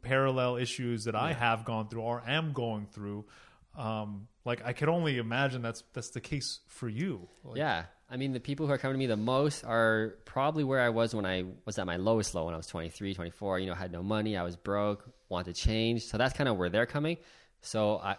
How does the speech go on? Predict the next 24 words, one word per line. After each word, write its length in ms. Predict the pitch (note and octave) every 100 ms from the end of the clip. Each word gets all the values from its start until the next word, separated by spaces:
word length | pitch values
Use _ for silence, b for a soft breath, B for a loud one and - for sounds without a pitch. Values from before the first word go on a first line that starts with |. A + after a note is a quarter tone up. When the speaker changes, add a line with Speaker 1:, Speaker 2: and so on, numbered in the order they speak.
| G#2+
Speaker 2:
I've 220 | F#2+ F2+
been 180 | A#2+ B2+
there. 240 | C3+ C#3
I 80 | F#2+
know 160 | G2+
what 120 | G#2 G2
they 80 |
need 120 | G2 F#2
to 60 |
do 160 | E2+ F2
next, 540 | F#2+ A#2+ B2+ - -
which 180 | - F#2+
is 120 | G2
why 360 | G2 G2 G2 F#2+
they 80 | F#2+
kinda 240 | G2+ F2
trust 320 | - G#2+ -
me, 100 | G#2+
'cause 200 | G#2 G2
I 80 | F#2
send 200 | F#2+ A2
that 100 | G2
message 400 | F#2+ G#2+ A#2+ G2+
out 240 | F#2+ F2